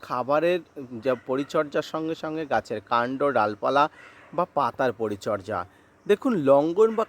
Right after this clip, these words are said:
কাঠলিচু, আ, আ, যাই বলুন না কেন, আপনার ছাদ বাগানের গাছে এটি একটি লিচুর প্রজাতি। এই লিচুর প্রজাতির জন্য গাছটি কিন্তু লিচু গাছের যেমন পরিচর্যা করতে হয়, এই গাছের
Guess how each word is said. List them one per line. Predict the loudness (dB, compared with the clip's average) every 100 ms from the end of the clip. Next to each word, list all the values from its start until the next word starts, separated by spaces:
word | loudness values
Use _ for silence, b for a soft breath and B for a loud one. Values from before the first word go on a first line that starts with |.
| -2
কাঠলিচু, | -2 -2 -6 -6 -4 -2 0 -2 -6
আ, | -2 0 2
আ, | 2 2 2
যাই | 4 4
বলুন | 2 -2 -2
না | -2 -2
কেন, | -2 -4 -4
আপনার | -6 -6 -8 -6
ছাদ | -2 -2 0
বাগানের | 2 2 0 0
গাছে | -2 -2 -4 -8
এটি | -10 -8
একটি | -8 -8
লিচুর | -8 -6 -6 -6 -8 -2
প্রজাতি। | -2 2 2 2 -4 -8 b b b b
এই | 0
লিচুর | 2 0 0 -2
প্রজাতির | 2 2 4 2 0 -10 -4
জন্য | -4 -2 0
গাছটি | 2 2 -2 -8
কিন্তু | -8 -4
লিচু | -4 -4 -6 0
গাছের | 0 0 -4
যেমন | -2 -2
পরিচর্যা | -2 -4 -4 -4 -4 -6
করতে | -6 -6 -4
হয়, | -2 0 0
এই | -2 0
গাছের | 0 0